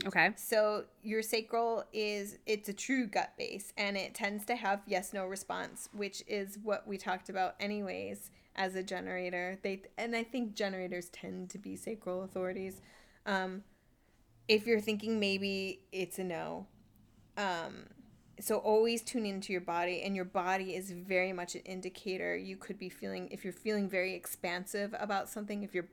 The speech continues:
Speaker 2: body feels expansive, it's a yes. If you're feeling any sort of contraction within, any tightness, any, like,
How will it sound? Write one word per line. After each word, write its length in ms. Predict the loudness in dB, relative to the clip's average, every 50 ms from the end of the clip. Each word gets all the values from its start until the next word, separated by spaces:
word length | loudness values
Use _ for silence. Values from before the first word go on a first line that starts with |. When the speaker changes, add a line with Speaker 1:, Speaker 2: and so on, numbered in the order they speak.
| -8 -4
Speaker 2:
body 340 | -2 0 0 0 0 -2 -4
feels 440 | -6 -4 -2 -2 0 0 -2 -2
expansive, 920 | -6 -8 -8 -8 -8 -4 -4 -2 -2 -2 -2 -2 -2 -2 -2 -2 -4 -6 -10 -20 -20 -20 _ -20 -20 -10 -6
it's 260 | -4 -4 -4 -4 -6
a 40 | -6
yes. 440 | -4 -4 -4 -4 -4 -6 -8 -10 -8 -6
If 180 | -8 -6 -4 -4
you're 120 | -4 -4
feeling 360 | -4 -4 -4 -4 -2 -4 -4 -6 -8
any 180 | -8 -8 -6
sort 180 | -6 -8 -8 -8
of 80 | -8 -10
contraction 840 | -10 -10 -10 -10 -10 -8 -6 -6 -6 -6 -6 -8 -6 -6 -4 -4 -4
within, 460 | -4 -4 -4 -4 -4 -2 -2 -4 -4
any 200 | -6 -8 -10 -10
tightness, 600 | -10 -8 -6 -6 -6 -4 -4 -4 -2 -2 -4 -4 -6
any, 220 | -6 -6 -6 -4
like, 380 | -4 -6 -6 -8 -8 -12 -18